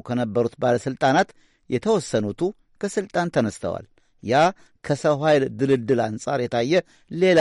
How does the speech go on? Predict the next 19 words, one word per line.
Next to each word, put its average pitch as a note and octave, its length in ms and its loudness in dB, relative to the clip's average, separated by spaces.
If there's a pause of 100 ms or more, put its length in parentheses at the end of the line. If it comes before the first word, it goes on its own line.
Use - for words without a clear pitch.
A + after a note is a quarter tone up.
ለውጥ A2+ 300 2
ነው። F#2 140 -8 (340)
ጠቅላይ A#3 220 2
ሚኒስትር E3+ 380 -2 (200)
አብይ A#2+ 320 0
አህመድ G#2+ 340 -2 (340)
ወደ D3+ 220 2
ተሻለ D#3 400 0
አስተዳደር B2 680 -2
የሚወስዱ B2 580 -4 (440)
ከፍተኛ E3+ 640 -6
የሰው C#3+ 360 0
ኃይል C3+ 240 2 (120)
አሰላለፍ A#2+ 640 -4
ለውጦችን A#2 580 -4 (240)
እያደረጉ B2+ 600 2
ይመስለኛል። B2+ 560 -2 (320)
የኢትዮጵያ G3 480 2
ሕዝብ E3 200 -4